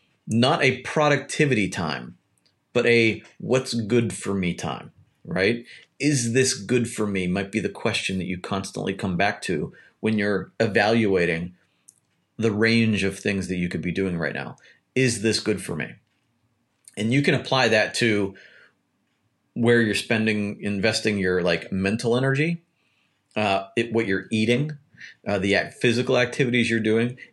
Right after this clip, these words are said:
Is this good for me? Is this relationship good for me? Is, you know, sleeping or not sleeping good for me? Like, what, every, every activity that you're going through right now, ask,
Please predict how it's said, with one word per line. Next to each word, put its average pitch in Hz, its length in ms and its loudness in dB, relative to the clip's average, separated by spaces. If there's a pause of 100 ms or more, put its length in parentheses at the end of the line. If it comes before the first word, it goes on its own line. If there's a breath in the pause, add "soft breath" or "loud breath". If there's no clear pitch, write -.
(160)
Is 117 420 0
this 110 300 0
good 104 340 -2
for 90 200 -4
me? 73 280 -8 (420 soft breath)
Is 113 240 0
this 107 240 -2
relationship 101 800 -2
good 92 200 -6
for 87 140 -8
me? - 300 -8 (340 loud breath)
Is, 104 580 0 (380)
you 110 120 2
know, 98 60 0
sleeping 135 720 0
or 113 160 0
not 117 280 0
sleeping 98 460 0
good 107 220 0
for 98 180 -4
me? 73 240 -4 (200 loud breath)
Like, 120 140 0
what, 135 360 2
every, 156 380 2
every 180 360 4
activity 151 500 2
that 104 100 -2
you're 117 140 2
going 113 260 0
through 98 140 -4
right 90 160 0
now, 82 220 -4
ask, 117 320 -2